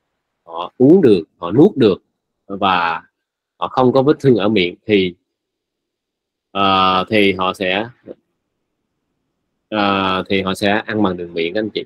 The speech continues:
ha, ăn bằng đường miệng. Và chi giác phải bình thường, anh chị. Có những bệnh nhân họ lơ mơ, họ lơ mơ thì, ờ,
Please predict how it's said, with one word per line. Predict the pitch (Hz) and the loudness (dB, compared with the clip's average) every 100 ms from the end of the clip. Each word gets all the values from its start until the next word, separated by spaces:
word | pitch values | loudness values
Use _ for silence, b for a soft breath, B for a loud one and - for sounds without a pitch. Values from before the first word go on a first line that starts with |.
| - | -6
ha, | 110 107 | -4 -4
ăn | 101 98 | -4 -6
bằng | 82 | -6
đường | 85 | -10
miệng. | 82 85 _ _ _ _ _ _ _ _ _ - | -14 -14 _ _ _ _ _ _ _ _ _ -4
Và | 101 95 | 0 0
chi | 92 117 | 2 2
giác | 120 131 | 2 2
phải | 120 | 0
bình | 113 101 | 0 0
thường, | 107 107 95 | 2 2 2
anh | 113 | 0
chị. | 110 | 0
Có | 95 | 0
những | 123 110 | 2 2
bệnh | 113 104 | 2 2
nhân | 107 107 | 0 0
họ | 92 98 | -2 0
lơ | 110 | 2
mơ, | 117 117 117 - _ _ _ _ _ - - _ _ - | 2 2 0 -4 _ _ _ _ _ -14 -14 _ _ -2
họ | 107 | 2
lơ | 117 | 2
mơ | 120 120 120 | 4 2 2
thì, | 110 98 98 | 2 2 2
ờ, | 98 98 98 98 95 | 0 0 -2 -2 -4